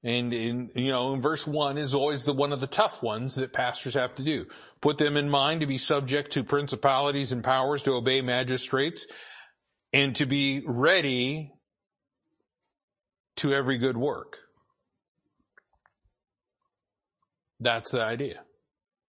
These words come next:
Now, you don't make them do it, but you put that in their mind. He says in there, "Put them in mind to be subject." Put them in mind to be ready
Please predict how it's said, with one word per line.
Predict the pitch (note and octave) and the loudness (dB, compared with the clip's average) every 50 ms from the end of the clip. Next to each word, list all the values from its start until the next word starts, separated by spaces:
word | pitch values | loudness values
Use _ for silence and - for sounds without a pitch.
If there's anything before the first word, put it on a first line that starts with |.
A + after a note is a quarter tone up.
| _ _ _ _ _ _ _ _ _ _ _ _ _ _ _ _ _ _ _ _ _ _ _ _ _ _ _ _ _ _ _ _ _ _ _ _ _ _ _ _ _ _ _ _ _ _ _ _ - | _ _ _ _ _ _ _ _ _ _ _ _ _ _ _ _ _ _ _ _ _ _ _ _ _ _ _ _ _ _ _ _ _ _ _ _ _ _ _ _ _ _ _ _ _ _ _ _ -8
Now, | A2+ C3 C#3 | -2 0 2
you | C#3+ C#3+ C#3 | 2 4 4
don't | E3+ G3+ D#3+ | 2 0 2
make | C3 D#3 F#3+ - | 0 0 0 0
them | - B2 A2+ A2 | -2 -4 -2 0
do | C#3+ F#3 F3+ | 0 0 0
it, | A2 A2 G#2+ - - - _ _ _ _ _ _ _ _ _ _ _ _ _ _ _ _ _ _ _ _ _ _ _ - - | -2 -4 -6 -10 -18 -20 _ _ _ _ _ _ _ _ _ _ _ _ _ _ _ _ _ _ _ _ _ _ _ -8 -4
but | A#2+ B2+ A2 | -4 -2 -2
you | C3+ | -2
put | A#2+ - - F#3+ F#3 | -4 0 -2 -2 2
that | - C#3 B2 B2 B2 | 2 2 2 2 0
in | B2+ B2+ | 0 -2
their | B2+ C3+ C#3 | -2 -2 -2
mind. | D#3 F3 D3 G#2+ F#2+ F2 E2+ - - _ _ _ _ _ _ _ _ _ _ _ _ _ _ _ _ _ _ _ _ _ _ - | -2 -2 -2 -4 -6 -8 -10 -16 -20 _ _ _ _ _ _ _ _ _ _ _ _ _ _ _ _ _ _ _ _ _ _ -6
He | B2 | -6
says | A2+ - D3+ D#3+ D#3+ C#3 | -2 0 0 2 2 2
in | C#3 C3+ | 0 0
there, | C3+ C3+ D#3 F#3 | 0 0 -2 -2
"Put | E3 - - - C#3 C#3 C#3 - | -4 -8 0 0 0 2 2 0
them | D3 C#3+ D#3 F3 F#3 F#3+ - - | 0 0 2 -2 -4 -8 -8 -4
in | - A#2+ C3+ E3 | -2 -2 -2 0
mind | E3+ E3+ D3+ B2 A2+ A#2 B2+ C#3 D#3 D#3 - - _ _ _ _ - - | 2 2 2 2 2 -2 -2 -4 -6 -8 -12 -20 _ _ _ _ -8 -4
to | C#3+ B2 | -2 -2
be | B2+ C3+ | -2 -2
subject." | - - F3 F3 C#3+ G2 F2 D2+ C#2 - _ _ - _ _ - - - - _ _ _ _ _ _ _ _ _ _ _ _ - | -2 -2 -4 -4 -4 -6 -8 -8 -10 -10 _ _ -20 _ _ -20 -20 -20 -20 _ _ _ _ _ _ _ _ _ _ _ _ -2
Put | - C3+ C3 C3+ | -2 -2 2 2
them | D3+ D3 D3 | 0 0 0
in | D#3 D#3 D3+ | -2 -2 2
mind | D3 D#3+ - - C#3+ A2+ A2 A#2 B2+ B2+ - _ _ _ _ _ _ _ _ - | 2 2 2 2 -2 -2 -2 -4 -6 -8 -12 _ _ _ _ _ _ _ _ -4
to | - B2+ | -4 -2
be | B2 C3 C3 | 0 0 0
ready | B2 D3 F3 F3+ C3+ A#2 A#2 A#2 | 0 0 0 0 0 -2 -4 -6